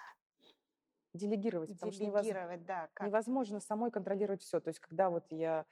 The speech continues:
Speaker 1: шила коллекцию, я еще работала в ресторане, то есть не успевала, меня начали приглашать на мероприятия, какие-то интервью,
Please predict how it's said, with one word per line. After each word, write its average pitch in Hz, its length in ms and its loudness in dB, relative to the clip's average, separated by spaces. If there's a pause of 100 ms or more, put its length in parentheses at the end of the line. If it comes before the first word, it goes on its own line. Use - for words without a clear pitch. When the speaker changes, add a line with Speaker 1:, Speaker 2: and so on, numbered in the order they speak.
(160)
Speaker 1:
шила 185 320 0
коллекцию, 180 640 0
я 156 60 0
еще 156 180 -4
работала 160 340 2
в - 40 0
ресторане, 214 420 0 (400)
то 202 60 4
есть 190 160 0
не 202 80 2
успевала, 196 400 4
меня 180 100 -2
начали 185 240 -4
приглашать 180 380 -2
на 190 60 -2
мероприятия, 165 680 0
какие-то 160 300 -6
интервью, 160 480 0